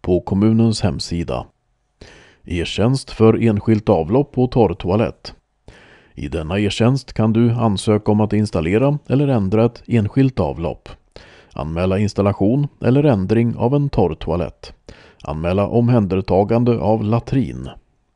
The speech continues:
E-tjänst för ej bygglovspliktiga åtgärder. I den andra nya e-tjänsten kan du anmäla åtgärder som inte kräver bygglov, men som ändå behöver anmälas till kommunen. Exempel kan vara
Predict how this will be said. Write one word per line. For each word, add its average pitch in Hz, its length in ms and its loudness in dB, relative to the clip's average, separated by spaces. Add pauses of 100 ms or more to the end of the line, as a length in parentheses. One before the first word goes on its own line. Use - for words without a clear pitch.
(540)
E-tjänst 104 540 -2
för - 120 -4
ej 117 260 2
bygglovspliktiga 104 1120 0
åtgärder. 80 640 -4 (640)
I 80 140 -8
den 85 160 -6
andra 82 320 -2
nya 113 260 4
e-tjänsten 113 640 0
kan 127 200 0
du 143 80 2
anmäla 110 400 2
åtgärder 110 560 2
som 135 180 0
inte 127 200 0
kräver 110 400 2
bygglov, 101 600 0 (340)
men 123 300 0
som 92 180 -4
ändå 80 240 -2
behöver 120 380 4
anmälas 104 500 0
till 135 160 0
kommunen. 78 580 -4 (340)
Exempel 120 440 0
kan 113 180 0
vara 104 320 0